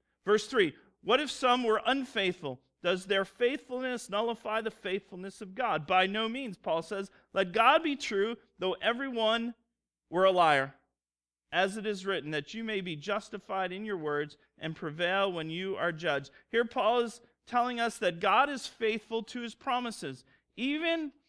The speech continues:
if people don't believe what God is saying, if they're faithless to his word,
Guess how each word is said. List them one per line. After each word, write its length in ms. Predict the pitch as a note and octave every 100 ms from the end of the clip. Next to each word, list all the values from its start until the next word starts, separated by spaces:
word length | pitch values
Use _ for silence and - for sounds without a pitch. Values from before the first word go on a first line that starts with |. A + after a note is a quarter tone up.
| _ _ _ -
if 340 | A3 A3 - _ _ _
people 640 | - C4 B3+ B3+ B3 A#3+ - _ _ _ -
don't 380 | G#3+ C4+ B3
believe 600 | A#3 A3+ G3 F3+ F3 F#3 _ _ _
what 280 | E3 E3 C#3+
God 260 | D#3+ F3
is 140 | G3+ G3
saying, 480 | - C#3+ C#3+ D3+ E3+ _
if 200 | E3 E3+
they're 120 | G3+ F3
faithless 760 | - - A#3 C4+ C4 B3+ -
to 180 | - A3
his 220 | G3+ F#3 E3+
word, 440 | C#3+ C#3+ D3+